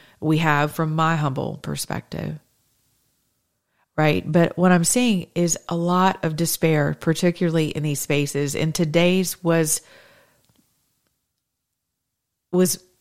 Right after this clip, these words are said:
manifestly different. I can't explain it. Th-, th-, these are folks who,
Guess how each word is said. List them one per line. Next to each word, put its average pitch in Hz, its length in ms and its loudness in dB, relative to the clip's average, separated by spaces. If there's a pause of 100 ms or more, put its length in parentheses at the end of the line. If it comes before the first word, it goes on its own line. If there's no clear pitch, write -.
(600)
manifestly 185 1120 2
different. 156 420 0
I 170 80 0
can't 233 260 0
explain 196 420 0
it. 156 240 0
Th-, - 300 -8
th-, - 200 -10
these 214 280 0
are 269 80 2
folks 202 500 0
who, 165 420 0